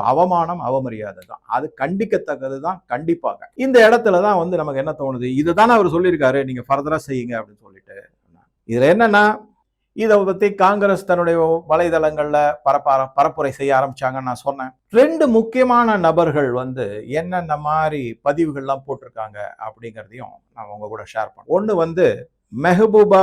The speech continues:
முஃப்தி, அவங்க வந்து எக்ஸ் தளத்துல என்ன பதிவு போட்டிருக்காங்கன்னா, "A shoe hurled at Chief Justice B R Gavai offers a chilling picture of what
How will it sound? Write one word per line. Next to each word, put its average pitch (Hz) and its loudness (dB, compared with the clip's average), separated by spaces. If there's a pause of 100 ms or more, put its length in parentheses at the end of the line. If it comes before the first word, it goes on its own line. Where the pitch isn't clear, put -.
முஃப்தி, 143 -2 (260)
அவங்க 190 4
வந்து 185 0
எக்ஸ் 156 0
தளத்துல 180 2
என்ன 147 2 (120)
பதிவு 147 0
போட்டிருக்காங்கன்னா, 117 -6 (340)
"A 170 6
shoe 247 0 (280)
hurled 220 4 (280)
at 190 0
Chief 220 0 (100)
Justice 190 4 (260)
B 175 4 (140)
R 190 6
Gavai 151 6 (240)
offers 208 6
a 190 0
chilling 262 0 (340)
picture 196 2 (600)
of 139 4 (200)
what 180 4